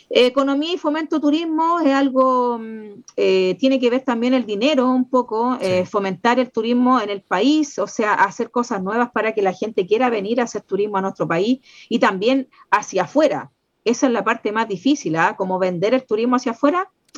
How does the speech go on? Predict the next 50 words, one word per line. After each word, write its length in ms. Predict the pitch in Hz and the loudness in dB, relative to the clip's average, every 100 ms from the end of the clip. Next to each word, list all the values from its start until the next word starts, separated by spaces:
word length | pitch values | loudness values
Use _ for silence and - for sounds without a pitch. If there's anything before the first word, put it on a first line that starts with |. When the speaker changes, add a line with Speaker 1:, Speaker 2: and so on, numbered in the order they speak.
| - - | -20 -6
Speaker 1:
eh, 560 | - 220 214 196 185 214 | 0 4 4 2 0 -4
en 80 | |
tiempos 460 | - 247 247 262 247 | -2 0 0 2 0
de 100 | 214 | 0
crisis 540 | - 262 285 294 294 - | 0 2 2 2 0 0
es 120 | 226 | -4
más 180 | 226 233 | -2 -2
difícil, 480 | 240 247 262 277 - | -4 -2 0 -2 0
pe-, 200 | 233 214 | 0 0
y 160 | 185 | -2
con 200 | 175 170 | -2 -2
covid 340 | 147 247 240 196 | 2 2 2 -4
Speaker 2:
Y 60 | |
Speaker 1:
también 320 | - 170 151 | -8 -6 -4
Speaker 2:
con 120 | 135 127 | -4 -4
Speaker 1:
se 80 | |
le 100 | 160 | 0
Speaker 2:
covid, 60 | 143 | 0
Speaker 1:
viene 140 | - | 0
Speaker 2:
así 60 | 170 | -4
Speaker 1:
complicado 720 | 151 147 143 143 151 196 214 | -6 -4 -4 -2 2 2 2
el, 280 | 294 208 196 | 0 -2 -2
Speaker 2:
es. 180 | 190 - - - | -6 -18 -12 -4
Speaker 1:
el 160 | 196 | -4
tema 480 | - 214 208 202 202 | -2 -2 0 2 2
a, 360 | 180 185 180 175 | 2 2 2 0
Speaker 2:
Hay 40 | 160 | 2
Speaker 1:
hay 60 | 160 | 0
que 100 | - | 0
Speaker 2:
harta, 100 | 196 | -2
Speaker 1:
ser, 220 | - 196 180 | 0 -2 0
hay 80 | |
que 60 | 180 | 0
Speaker 2:
hay 60 | 202 | 0
Speaker 1:
tener 120 | 123 | 0
Speaker 2:
harta 180 | 143 190 | 0 0
Speaker 1:
coraje, 200 | 175 139 | 0 -2
Speaker 2:
pega. 120 | 113 101 123 139 | -4 -4 -4 -6
Speaker 1:
chancha. 360 | 143 139 143 | -4 -4 -6
Speaker 2:
Sí, 380 | - 120 127 139 175 | -6 -4 -2 0 2
hay 240 | 202 170 | 2 0
Speaker 1:
Harta 160 | 156 - | -2 -2
Speaker 2:
harta 60 | |
Speaker 1:
pega. 140 | 156 147 | -2 -2
Speaker 2:
pega, 200 | 143 139 | -2 -4
hay 100 | 139 | -6
harta 260 | 107 - 82 | -8 -10 -14
pega. 300 | 71 67 98 - | -14 -18 -6 -2
Speaker 1:
Harta 360 | 240 - 170 | -2 -2 -6
pega. 380 | 151 147 143 | -4 -4 -6